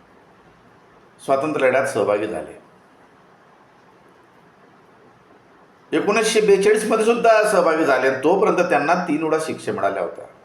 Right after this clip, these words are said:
त्यावेळेला शिक्षा मामलेदार द्यायचे, ज्याला आपण तहसीलदार म्हणतो.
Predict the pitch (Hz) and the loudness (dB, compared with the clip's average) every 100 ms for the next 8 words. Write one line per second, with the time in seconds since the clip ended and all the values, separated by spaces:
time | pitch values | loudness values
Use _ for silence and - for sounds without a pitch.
0 | _ _ _ - 135 170 190 151 131 156 | _ _ _ -2 0 2 0 -2 -4 -2
1 | 127 131 131 139 143 131 117 - 90 - | 0 0 0 0 0 0 0 -2 -8 -12
2 | - - _ _ _ _ 95 113 117 123 | -20 -20 _ _ _ _ -4 0 0 -2
3 | 120 113 107 107 101 90 - | -4 -4 -4 -4 -4 -8 -12